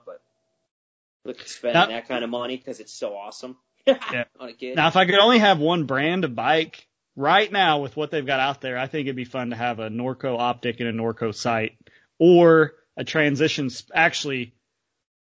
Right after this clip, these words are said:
Speaker 2: probably a transition spur and a transition sentinel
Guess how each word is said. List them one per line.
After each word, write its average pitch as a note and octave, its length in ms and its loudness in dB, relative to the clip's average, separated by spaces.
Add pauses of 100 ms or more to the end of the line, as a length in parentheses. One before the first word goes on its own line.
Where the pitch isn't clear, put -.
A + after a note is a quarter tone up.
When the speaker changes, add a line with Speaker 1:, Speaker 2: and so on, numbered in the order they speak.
(140)
Speaker 2:
probably F3 360 0
a C3+ 60 -2
transition C#3+ 680 -6
spur C#3+ 420 -6
and C3+ 100 -8
a - 60 -12
transition C3+ 500 -8
sentinel A#2+ 680 -8